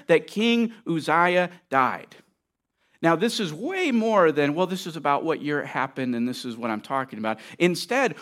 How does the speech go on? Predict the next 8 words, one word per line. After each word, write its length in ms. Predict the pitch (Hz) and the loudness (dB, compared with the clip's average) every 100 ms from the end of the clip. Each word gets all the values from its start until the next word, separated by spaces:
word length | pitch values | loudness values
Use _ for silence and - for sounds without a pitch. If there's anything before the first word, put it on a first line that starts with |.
| - | 0
what 180 | 202 208 | 0 4
that 220 | 214 - | 2 4
might 280 | 180 269 - | 2 2 0
be 140 | 214 | 0
better 300 | 147 175 165 | 2 0 0
translated 680 | - 143 156 165 196 170 143 | -2 -2 -2 0 2 2 0
is 160 | 123 | -2
this. 480 | 131 131 98 - | 2 2 0 -8